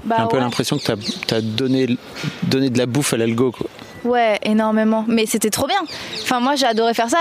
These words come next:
Speaker 1: Et là, je sais, c'est horrible, hein, ce que je vais dire, c'est bête. Je pourrais
Speaker 2: Arrête
Speaker 1: continuer.
Speaker 2: de dire que ce que tu vas dire, c'est
Speaker 1: Oui,
Speaker 2: horrible,
Speaker 1: c'est
Speaker 2: parce que
Speaker 1: vrai.
Speaker 2: ça fait trois fois que tu le dis.
Speaker 1: C'est vrai, c'est un peu, un peu partie de mes petits tics de langage. Va falloir s'y habituer. Euh, <laughs> non, mais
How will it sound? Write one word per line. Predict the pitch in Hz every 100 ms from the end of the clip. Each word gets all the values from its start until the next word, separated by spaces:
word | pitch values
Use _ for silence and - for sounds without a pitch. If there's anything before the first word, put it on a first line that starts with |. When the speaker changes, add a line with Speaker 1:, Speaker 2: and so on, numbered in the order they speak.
| 254
Speaker 1:
Et |
là, | 254 262
je | 240
sais, | 320 233
c'est | 262
horrible, | 240 285 240
hein, |
ce | 220
que | 226
je |
vais | 202
dire, | 208
c'est | 202 208
bête. | 214 262 - - - -
Je | -
pourrais | 226 254
Speaker 2:
Arrête | 127 185
Speaker 1:
continuer. | 147
Speaker 2:
de | 123
dire | 127
que | - 120
ce | -
que | -
tu | -
vas | 120
dire, | 120
c'est | 214
Speaker 1:
Oui, | 123
Speaker 2:
horrible, | 139 185
Speaker 1:
c'est |
Speaker 2:
parce | -
que |
Speaker 1:
vrai. | -
Speaker 2:
ça |
fait | -
trois | -
fois | 135 135
que |
tu | -
le | 117
dis. | 104 -
Speaker 1:
C'est | -
vrai, | 233 214 208
c'est | - 240
un | 214
peu, | 208 208
un | 196
peu | 190 233
partie | 202 185 214
de | 220
mes |
petits | 226 294
tics | 269 269
de | 254
langage. | 330 320 190 220 226
Va | 196
falloir | 214 226 262
s'y | 302
habituer. | 285 302 - 262 269 - - - -
Euh, | 247 339 277 247 269 277 - - - -
<laughs> | 262
non, | 370 359
mais | 262 -